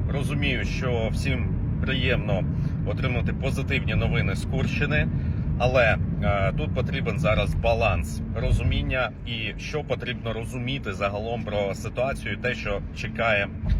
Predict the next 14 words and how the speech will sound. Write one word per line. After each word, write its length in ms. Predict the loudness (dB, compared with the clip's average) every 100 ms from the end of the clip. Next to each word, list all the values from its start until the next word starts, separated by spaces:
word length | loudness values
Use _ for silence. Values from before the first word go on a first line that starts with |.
| 2 0 0 0
Україну. 540 | 2 2 2 2 0 2
Перший 360 | 4 2 0
момент. 400 | 0 0 -2 -2 -4 -2 0 0 0 0 -2 0
Е, 280 | 0 2 0
Покровський 840 | 0 0 0 0 0 0 0 0 0 -2 0
напрямок, 600 | 2 2 2 0 0 -2 -2
е, 200 | 0 0
битва 480 | 0 0 0 2 2
за 460 | 4 6 6 4 2
Мирноград 600 | 2 2 2 2 2 2
і 40 | 0
за 140 | 0
Покровськ, 600 | 0 0 2 2 2 2
е, 440 | 2 2 2 2